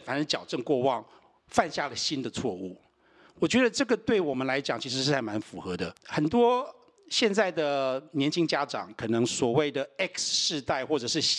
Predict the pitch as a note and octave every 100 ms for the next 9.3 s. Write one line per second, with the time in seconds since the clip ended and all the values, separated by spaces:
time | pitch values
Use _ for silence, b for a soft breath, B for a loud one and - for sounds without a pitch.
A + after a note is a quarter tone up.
0 | - - E3+ - B2 G#2+ G#2 - C#3+ A#2+
1 | A#2 A2 - E3+ E3 - C3+ B2 - D#3
2 | C#3 B2 B2 - C#3+ A#2+ A2+ G#2 - D#3
3 | A2+ - _ C3+ G#2+ B2 A#2+ G#2+ - b
4 | - G#3+ G3 G#3 - C3 D#3 D#3+ B2+ -
5 | b b b - C#3+ D3+ - E3+ C#3 F#3+
6 | D3 C3+ G#2+ - G#2+ C#3+ C3+ A#2+ C3 -
7 | F2+ A2+ A2 A#2+ F#2 G2 G2 G#2 _ b
8 | b - - D#3+ C#3 D#3 D3+ D3 C3+ G#2+
9 | B2+ A2 F2+